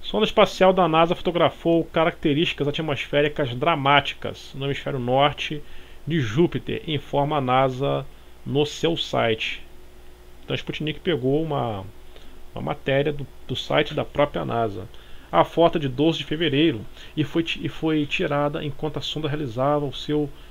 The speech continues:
décimo oitavo voo ao redor do gigante gasoso. A nasa publicou a foto mais tarde. Desta vez, a captura da atmosfera de Júpiter mostra característica circular dentro de uma região de corrente em fluxo de jato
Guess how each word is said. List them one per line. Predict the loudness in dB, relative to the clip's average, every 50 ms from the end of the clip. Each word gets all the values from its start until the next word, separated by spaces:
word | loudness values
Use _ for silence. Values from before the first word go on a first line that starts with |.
| -18 -18 -16 -14
décimo | -6 0 2 2 2 2 0 -4 -4
oitavo | -4 -2 -2 -4 -4 -4 -4
voo | -4 0 2 2 2 2 0 -4 -6 -2
ao | 0 0
redor | 2 0 0 -2 -2 -2 -2
do | -2 -4
gigante | -4 -4 -4 -4 -4
gasoso. | -4 -4 -2 -2 -2 -4 -4 -6 -6 -4
A |
nasa | -4 -2 -4 -4 -4
publicou | -6 -6 -6 -6 -4 -4 -2 0 -2
a |
foto | -2 -4 -6 -4 -4 -4 -4 -4 -6
mais | -8 -6 -8 -8
tarde. | -8 -8 -8 -6 -6 -6 -8 -8 -10 -12 -14 -16 -14 -12 -8 -8 -8 -8 -8 -10 -12 -12 -14 -14 -16 -16 -16 -12 -4
Desta | 0 0 0 0 2 0 0
vez, | 2 2 0
a | 0
captura | 0 -4 -6 -4 -2 -2 0 0
da | 0 0
atmosfera | -2 -2 -4 -4 -4 -4 -6 -4 -2 0 0 0 0
de | -2 -4
Júpiter | -6 -2 -2 -2 -2 -2 -2 -6 -4
mostra | -2 0 0 0 0 -2 -4
característica | -6 -6 -8 -8 -6 -4 -4 -2 -2 -2 -4 -4 -4 -6 -8 -8 -8 -10
circular | -8 -8 -8 -8 -8 -6 -4 -2 0 2 2 0 0 -2 -8
dentro | -6 -4 -2 -2 -2 -4 -6 -4 -2 -2 0 0 0 0 0 -2 -4 -8 -16 -18 -16 -8 -2
de | 2 4 4
uma | 4 2 2 0
região | 0 0 0 0 0 0 0 2 2 2 0 -2 -4 -10 -16 -20 -16 -12
de | -10 -10 -8
corrente | -4 0 0 0 2 0 0 -2 -2 -4 -6
em |
fluxo | -6 -6 -4 -2 -2 -2 -2 -4 -10
de | -10 -8
jato | -6 -2 0 2 2 2 0 -2 -6 -6 -6 -8